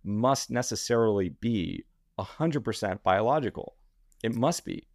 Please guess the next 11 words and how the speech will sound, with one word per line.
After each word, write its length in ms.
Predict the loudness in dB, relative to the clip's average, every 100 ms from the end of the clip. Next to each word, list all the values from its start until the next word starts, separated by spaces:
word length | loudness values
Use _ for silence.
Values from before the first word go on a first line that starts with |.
| -8
because 240 | -2 -2
it's 160 | 0 -2
a 40 |
neurochemical 840 | -2 0 2 0 0 -2 -2 -2 -2
event. 380 | 2 0 -2 -8
Something 480 | -4 -2 -2 -4 -4
is 140 | -6
happening 500 | -4 -4 -4 -6 -8
in 140 | -4
my 120 | -2 -2
brain 600 | -4 -4 -2 -4 -8